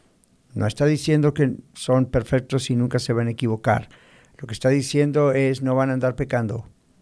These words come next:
no van a andar, no se, no, irreprensible significa que no,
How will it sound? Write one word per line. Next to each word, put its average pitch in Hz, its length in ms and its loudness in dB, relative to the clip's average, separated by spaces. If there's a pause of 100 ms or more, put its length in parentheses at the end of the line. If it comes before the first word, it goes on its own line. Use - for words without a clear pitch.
(140)
no 120 160 0
van 127 160 4
a 127 60 2
andar, 127 340 0
no 127 140 -2
se, 127 180 -4
no, 127 240 0
irreprensible 139 800 0
significa 143 580 -4
que 135 140 -2
no, 131 260 0